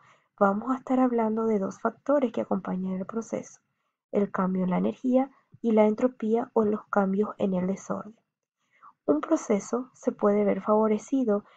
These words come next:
ya sea por una disminución en la energía del sistema, y a eso vamos a conocer como un proceso exotérmico, o como un incremento del desorden cuando hablamos de un proceso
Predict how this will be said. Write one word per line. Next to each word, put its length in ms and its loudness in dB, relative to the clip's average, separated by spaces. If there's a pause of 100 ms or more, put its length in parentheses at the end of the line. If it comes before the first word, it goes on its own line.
(180)
ya 160 0
sea 180 0
por 160 0
una 220 0
disminución 800 -2
en 100 2
la 80 0
energía 420 -2
del 140 -2
sistema, 580 -4 (460)
y 140 4
a 60 6
eso 200 -4
vamos 300 0
a 40 2
conocer 440 -2
como 200 -4
un 140 -2
proceso 640 -2 (380)
exotérmico, 1120 -2 (420)
o 280 2
como 260 6
un 140 4
incremento 800 2
del 180 0
desorden 680 0 (300)
cuando 240 4
hablamos 400 2
de 80 0
un 120 0
proceso 520 -8